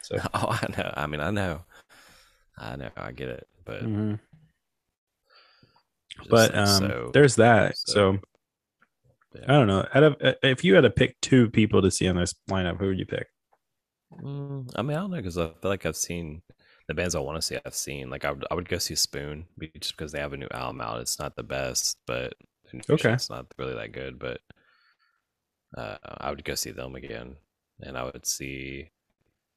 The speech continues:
Speaker 2: I mean, I would see Three Six Mafia just 'cause it is fun, but it's not like,
Speaker 1: Yeah.
Speaker 2: you know, it's, it's, it's a weird way to see them if you're, like, thinking, like, "Oh, I'm gonna go see, they're gonna play all these songs." It's like they're gonna play five seconds of a song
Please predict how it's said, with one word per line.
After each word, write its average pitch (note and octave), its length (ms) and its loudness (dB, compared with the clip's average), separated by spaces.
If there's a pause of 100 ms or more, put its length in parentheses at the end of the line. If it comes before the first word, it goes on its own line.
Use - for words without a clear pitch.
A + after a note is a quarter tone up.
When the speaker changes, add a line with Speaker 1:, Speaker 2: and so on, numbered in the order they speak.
(240)
Speaker 2:
I - 40 -12
mean, A2+ 80 -6
I - 20 -6
would C3+ 100 -8
see G#2+ 200 -6
Three D#2 120 -10
Six C#2+ 180 -12
Mafia C#2+ 220 -8
just C2+ 140 -12
'cause C2 180 -12
it B1+ 180 -8
is B1 120 -2
fun, A1+ 400 -10
but A#1+ 120 -10
it's - 300 -8
not C#2 260 -12
like, B2+ 220 -8
Speaker 1:
Yeah. F#2+ 120 -2 (260)
Speaker 2:
you C2+ 80 -10
know, - 120 -8
it's, - 300 -4 (140)
it's, - 200 -4 (680)
it's F#2+ 100 -6
a G2+ 40 0
weird A2 160 2
way G2+ 100 2
to D2+ 60 -2
see - 160 0
them C#2+ 280 -8
if A1 180 -12
you're, C#2+ 140 -8
like, - 160 -8
thinking, D#2 220 -8
like, C#2+ 180 -12
"Oh, - 120 -20
I'm D#2+ 60 -12
gonna E2+ 180 -12
go D#2 120 -10
see, - 160 -8
they're D2 120 -14
gonna D2+ 140 -14
play D#2+ 180 -14
all D#2 140 -8
these C#2+ 140 -6
songs." C#2 340 -8
It's - 120 -14
like D2 100 -14
they're D2 100 -8
gonna C#2+ 180 -14
play - 160 -10
five - 280 -10
seconds D#2+ 340 -10
of D2 80 -14
a C2 80 -8
song C2+ 440 -8